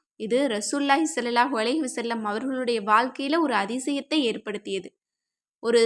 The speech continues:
சிறிய சம்பவம் இருக்கு, அதை மட்டும் நான் உங்களுக்கு சொல்லி முடிக்கிறேன். அதாவது ஒரு முறை ரசூலுல்லாஹி ஸல்லல்லாஹு அலைஹி வஸல்லம் அவர்களும் தங்களுடைய மனைவியும் பேசி கொண்டிருக்கிறாங்க. இதற்கு இடையில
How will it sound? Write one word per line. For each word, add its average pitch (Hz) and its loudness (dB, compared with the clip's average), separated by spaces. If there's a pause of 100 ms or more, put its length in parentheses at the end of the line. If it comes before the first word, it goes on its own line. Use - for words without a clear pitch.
சிறிய 285 4
சம்பவம் 247 0
இருக்கு, 220 -2
அதை 254 2
மட்டும் 214 -4
நான் 214 2
உங்களுக்கு 214 -4
சொல்லி 220 -2
முடிக்கிறேன். 214 -2 (380)
அதாவது 277 4
ஒரு 254 4
முறை 240 0
ரசூலுல்லாஹி 233 0
ஸல்லல்லாஹு 226 0
அலைஹி 233 -2
வஸல்லம் 220 -6
அவர்களும் 233 -2 (400)
தங்களுடைய 262 2 (480)
மனைவியும் 262 4
பேசி 285 -2
கொண்டிருக்கிறாங்க. 208 -4 (1040)
இதற்கு 302 4
இடையில 269 6